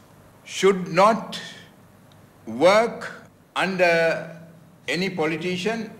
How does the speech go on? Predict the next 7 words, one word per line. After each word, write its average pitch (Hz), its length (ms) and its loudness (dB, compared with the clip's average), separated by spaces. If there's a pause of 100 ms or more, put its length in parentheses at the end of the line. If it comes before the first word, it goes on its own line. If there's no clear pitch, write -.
(160)
or 143 240 -2
political 165 540 0
party. 143 440 0 (760)
They 135 160 -2
cannot 170 680 -2 (640)
have 147 460 2 (640)
time, 196 680 2